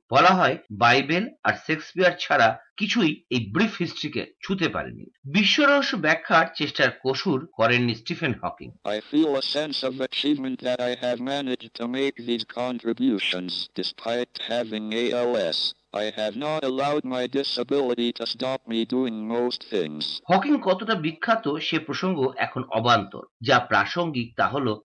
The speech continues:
Speaker 1: তার জীবনযুদ্ধ। যে রোগ শনাক্ত হওয়ার পর ডাক্তাররা বলেছিলেন আয়ু আর মাত্র কটা বছর, সেই মানুষটাই দেখতে দেখতে কাটিয়ে দিয়েছেন পাঁচ দশক। স্নায়ু রোগে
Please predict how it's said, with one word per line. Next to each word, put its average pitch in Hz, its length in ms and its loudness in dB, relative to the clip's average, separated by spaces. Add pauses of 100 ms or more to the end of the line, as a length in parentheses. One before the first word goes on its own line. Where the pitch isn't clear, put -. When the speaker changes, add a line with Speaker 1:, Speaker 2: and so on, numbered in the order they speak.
Speaker 1:
তার 98 160 0
জীবনযুদ্ধ। 117 640 -2 (400)
যে 214 120 6
রোগ 254 200 6 (100)
শনাক্ত 196 480 2
হওয়ার 196 220 4
পর 196 260 4
ডাক্তাররা 143 440 2
বলেছিলেন 123 500 -2 (260)
আয়ু 139 320 6
আর 151 80 4
মাত্র 139 380 0
কটা 113 260 2
বছর, 127 420 -2 (200)
সেই 220 220 2
মানুষটাই 190 440 2
দেখতে 139 320 -6
দেখতে 151 180 -6
কাটিয়ে 123 340 0
দিয়েছেন 151 340 -2 (160)
পাঁচ 139 240 6 (100)
দশক। - 340 -8 (180)
স্নায়ু 135 360 4
রোগে 143 380 0